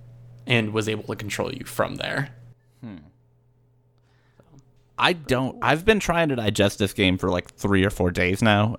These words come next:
Speaker 2: and I'm still just so torn on all the different theories. Um,
Speaker 1: Mm-hmm.
Speaker 2: I, I definitely feel like, o-, obviously what you are doing, I feel like, is not, um,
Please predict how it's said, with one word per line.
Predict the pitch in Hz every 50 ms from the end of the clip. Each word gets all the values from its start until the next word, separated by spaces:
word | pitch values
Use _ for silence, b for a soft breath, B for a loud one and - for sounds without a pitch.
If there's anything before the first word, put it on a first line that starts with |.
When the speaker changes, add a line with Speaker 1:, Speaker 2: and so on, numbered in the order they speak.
| -
Speaker 2:
and | - 98 90 90 - -
I'm | - 104 117 117 113
still | - - - - - 123 110 107
just | 101 104 107 101 98 - -
so | - - - - 101 92 95 101 101
torn | - - - - 95 95 92 85 82 -
on | 80 - 92 87
all | 82 87 92 90
the | 85 90
different | 90 - 95 87 - - 101 85 -
theories. | - 104 107 113 120 127 139 151 147 143 - - b b b b b b b b -
Um, | - - - - - - - -
Speaker 1:
Mm-hmm. | 104 110 113 120 - _ _ _ _ _ _ _ _ _ _ _ _ _ _ _ _ _ _ _ _ _ - - -
Speaker 2:
I, | 113 117 113 110 _ _ _ _ _ _ _ _ _ _ _ _ _ _ _ _ -
I | 110 113
definitely | 107 117 123 127 123 - 147 139 135 123
feel | - - - 117 110 107
like, | 101 95 - -
o-, | - - _ -
obviously | - 107 120 127 135 135 123 - 131 127
what | 113 107 95
you | 82 104 104 107 107
are | 104 98
doing, | - - 90 90 87 87 90 82 80
I | 78 78
feel | - 82 82
like, | 78 78 82 - 104
is | 90 92
not, | 90 85 76 71 78 - - - _ b b b b b b b b b b b b -
um, | - 78 69 62 58 60 - - -